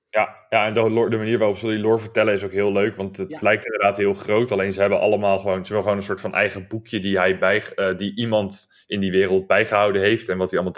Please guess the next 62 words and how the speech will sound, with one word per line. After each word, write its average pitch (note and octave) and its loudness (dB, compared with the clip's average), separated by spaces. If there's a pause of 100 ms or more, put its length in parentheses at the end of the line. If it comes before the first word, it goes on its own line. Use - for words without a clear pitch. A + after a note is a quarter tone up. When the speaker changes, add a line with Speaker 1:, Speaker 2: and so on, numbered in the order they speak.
Speaker 1:
tegengekomen F#2+ -2
is. G2 -6
Het E2 -20
is E2+ -14
een F2 -10
dweller F2 0
die D#2+ -12
gewoon E2+ -8
over E2+ -8
de D#2+ -14
wereld F2+ -6
heen E2+ -6
gaat, E2 -6
zeg E2+ -16
maar. E2+ -14 (500)
Speaker 2:
Ja. C#3 -18
Speaker 1:
En F2 -6
dat E2+ -4
is - -6
zo F#2+ 2 (100)
tof, F#2 0
want F2+ -6
die F2+ -10
komen F#2+ 0
dan F#2 0
een F#2 -6
soort G2 -4
van, F#2 -4
zelfs G2+ 2
als F#2+ -2
hij G2+ -4
het F2 -8
boekje G2 -10
doorbladert, G2+ 0
komen G2 0
er F#2 4
weer F#2 2
andere F#2+ 0
dingen F#2+ -2
voorbij F2+ -2
die F2+ -4
er F2 -4
in F2+ -6
die F#2 -4
wereld, F2+ 0
maar E2+ -10
die E2+ -10
niet F#2+ -8
per F#2+ 2
se F#2 -2
gezien F#2+ -6
worden E2 -4
in E2 -8
die E2 -14
film. D2+ -6
Dus D#2+ -14
het E2 -20
is D#2 -16
echt - -6
wel, D2+ -4
eh, C#2+ -8 (680)
ja, G2 2